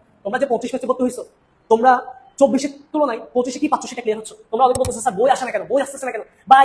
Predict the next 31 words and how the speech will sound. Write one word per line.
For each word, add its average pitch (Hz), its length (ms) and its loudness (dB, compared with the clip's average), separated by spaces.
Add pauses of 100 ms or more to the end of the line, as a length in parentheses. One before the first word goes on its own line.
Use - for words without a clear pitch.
এগুলো 247 180 2
এত 294 120 -4
একদিনের 262 260 0
কাজ 240 140 2
না 254 80 2
ভাই, 185 100 0 (260)
এই 277 80 0 (100)
জিনিসগুলো 285 280 -2 (100)
সাজায় 277 300 2
আনা 254 140 -2
প্রত্যেকটা 254 340 -4
টপিকের 269 340 0
আলোকে, 208 200 -2 (240)
প্রত্যেকটা 302 340 -2
টপিকের 277 300 0
আলোকে 247 200 0 (320)
যতগুলো 277 280 2 (200)
অনুধাবনমূলক 294 460 2
প্রশ্ন - 140 -2 (100)
আসে, 214 180 -6
যতগুলো 262 240 -4
বহু 254 140 -2
নির্বাচনী 294 300 -6
প্রশ্ন 262 200 -6
আসে, 214 140 -12
বা 240 120 -2
এগুলো 247 200 -4
খুঁজে 269 220 -4
বের 233 120 2
করা 277 160 2
কত 277 80 -4